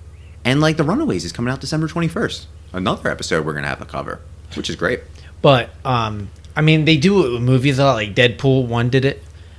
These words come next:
Speaker 2: like, two weeks or a week before Deadpool one announced.
Speaker 1: Yeah.
Speaker 2: They said, "We're doing Deadpool two." Movies that happen a lot 'cause I think they get more traction.
Speaker 1: Yeah, yeah.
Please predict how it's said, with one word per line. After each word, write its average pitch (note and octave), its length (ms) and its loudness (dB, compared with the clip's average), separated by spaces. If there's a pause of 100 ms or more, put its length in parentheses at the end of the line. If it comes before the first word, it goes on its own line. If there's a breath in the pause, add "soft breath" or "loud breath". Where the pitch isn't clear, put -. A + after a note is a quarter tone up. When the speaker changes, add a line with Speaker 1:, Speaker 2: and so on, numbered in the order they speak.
Speaker 2:
like, A#2+ 220 -2 (240)
two D3 220 0
weeks C3+ 340 2
or G#2 140 -4
a G2+ 40 -8
week B2+ 260 -2
before B2+ 440 0
Deadpool B2 420 0
one C3 180 0
announced. C#3 360 0
Speaker 1:
Yeah. C3 60 0
Speaker 2:
They A#2+ 40 0
said, B2+ 160 0
"We're A#2 80 -4
doing A#2 220 -4
Deadpool A2 320 -6
two." A2 160 -8 (500 loud breath)
Movies F#3+ 420 4
that D3 140 4
happen A2 360 -4
a G2+ 40 -14
lot G2+ 140 -14
'cause A#2+ 100 -12
I C3 80 -2
think D3+ 220 -4
they C3+ 160 0
get A2+ 140 -6
more G#2+ 160 -12
traction. A2 540 -8
Speaker 1:
Yeah, D#2 100 -4
yeah. C2+ 160 -8